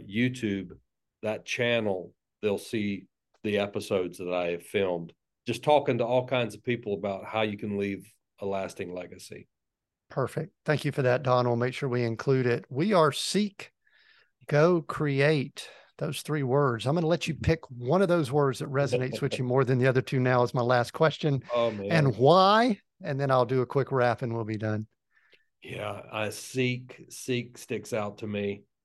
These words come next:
Speaker 1: Uh, and the reason why is, is because, um, I, I, if somebody said, "What's the key ingredient to moving forward in this life with God?" and,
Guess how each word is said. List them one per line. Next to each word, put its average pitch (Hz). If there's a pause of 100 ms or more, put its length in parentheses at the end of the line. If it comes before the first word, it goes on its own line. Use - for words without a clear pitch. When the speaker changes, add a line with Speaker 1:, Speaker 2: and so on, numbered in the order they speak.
(280)
Speaker 1:
Uh, 104
and 104
the 107
reason 117
why 110
is, 110
is 95
because, 104 (360)
um, 104 (540)
I, 117 (320)
I, 110 (100)
if 120
somebody 127
said, 113
"What's 123
the 107
key 135
ingredient 113
to 107
moving 107
forward 110
in 92 (800)
this 113
life 120
with 101
God?" 117
and, 95